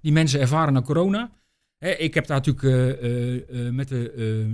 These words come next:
de, de vrouw gezeten van de eerste taxi-, eerste slachtoffer in Capelle. Ik denk dat veel mensen zich wel herinneren, herinneren, de taxichauffeur uit Schollevaar. Ik laat even geen namen, maar, eh, dan hebben heel veel mensen daar een beeld.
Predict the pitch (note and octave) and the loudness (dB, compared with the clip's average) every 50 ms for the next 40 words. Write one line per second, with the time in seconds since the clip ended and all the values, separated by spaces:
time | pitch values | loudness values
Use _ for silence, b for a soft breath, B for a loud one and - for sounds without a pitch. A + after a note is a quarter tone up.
0 | A2+ A2+ A2 A#2+ A#2+ A#2 A2+ A2 A2 G#2 A2 - - D3+ D#3+ D#3+ C3 B2+ A2+ B2 | -4 -6 -6 -6 -4 -4 -4 -4 -6 -6 -6 -6 -4 -2 -2 -2 -2 -2 -2 -2
1 | A2 G#2 A2+ - A#2 A2+ G#2+ G2+ - D#3+ F3+ E3+ - - - - D#3 C3+ - E3+ | -2 -2 -4 -2 -2 0 0 0 0 0 0 0 0 -2 -4 -8 -8 -8 -6 -2
2 | D#3+ E3 D3+ B2+ A#2+ - - F3 - - D3 B2 A2 A#2+ A2+ A2 - A2 - D3+ | 0 2 2 2 0 -2 -4 -6 -4 -4 -4 -2 0 0 -2 -2 -2 -4 -2 0
3 | C3+ A#2 G2 F#2 - _ _ _ _ _ _ - - B2 A#2 A2 - - C3+ B2+ | 0 0 0 -2 -4 _ _ _ _ _ _ -6 -2 0 0 2 4 6 6 8
4 | B2+ B2 A2 A2 A#2+ G#2 A2+ A2+ A2 A2+ A#2+ C3 C3+ C3 A2 G2+ G#2+ - - A2 | 8 6 4 2 4 4 6 6 8 8 8 8 8 6 6 4 2 -2 -2 0
5 | A2 A#2+ A#2+ C#3 C#3+ B2+ A2+ G#2 F#2+ D#2+ - - - G#2 G2 B2+ B2+ - D3+ C3+ | 2 4 6 6 6 6 6 6 4 2 0 -6 -8 -2 2 2 2 2 0 -2
6 | - - - A#2+ A2 B2+ A#2+ A2 A2+ A#2 A2+ - - D#3 C#3+ C3 G#2 G#2 G2 F#2 | 0 2 2 4 6 6 6 6 6 4 0 0 2 2 2 4 4 4 2 2
7 | F2+ - - _ _ _ _ _ _ _ _ _ _ _ _ _ - G2+ A2+ A2+ | 0 -2 -4 _ _ _ _ _ _ _ _ _ _ _ _ _ -10 -6 -4 -2
8 | A2+ G#2+ G#2 G2 G#2+ - A2+ A2 A2 A#2+ A#2+ A#2 G2+ F#2 F#2 G2 G#2 G#2+ A2 A2 | -2 0 0 0 0 2 2 4 4 4 4 4 4 4 4 4 2 2 0 -2
9 | - G#2 G2+ G#2 A2+ A2 A2 B2+ B2 A2 B2 C3+ C3+ B2+ A#2+ A2+ F#2+ A2 G#2+ G#2 | 0 0 2 4 4 6 6 6 8 8 6 8 8 6 6 6 6 6 6 6
10 | A2 B2 D#3 | 8 6 6